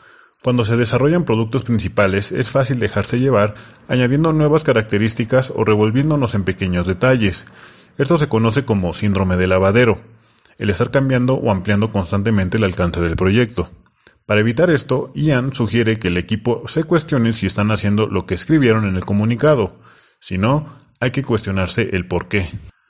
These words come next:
Este método de Amazon es excelente también para evaluar ideas, si aún no has desarrollado nada, y así mantener los pies en la tierra y evitar enamorarte de más de tu idea,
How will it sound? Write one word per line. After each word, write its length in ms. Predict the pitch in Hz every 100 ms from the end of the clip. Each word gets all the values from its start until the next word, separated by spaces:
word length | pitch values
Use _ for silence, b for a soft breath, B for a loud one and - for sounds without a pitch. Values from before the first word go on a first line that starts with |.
| b b b b -
Este 220 | 160 156
método 420 | 196 175 170 123 95
de 120 | 95
Amazon 460 | 104 101 135 170 -
es 140 | 110
excelente 540 | 135 117 104 107 104 120
también 380 | 92 92 95
para 200 | 92 120
evaluar 300 | 95 85 85
ideas, 480 | 87 104 123 101 - b b b
si 140 | - 101
aún 220 | 95 101
no 80 | 95
has 80 | 90
desarrollado 560 | 82 90 82 78 80
nada, 360 | 92 113 95 - - _
y 120 | 143
así 160 | 135 170
mantener 360 | 185 135 113 117
los 220 | 123 113
pies 240 | 101 95
en 80 | 104
la 80 | 131
tierra 380 | 151 117 120 -
y 100 | 117
evitar 300 | 104 101 117
enamorarte 560 | 117 95 95 101 - 98
de 120 | 90
más 260 | 107 107
de 80 | 85
tu 140 | 82 92
idea, 420 | 104 117 92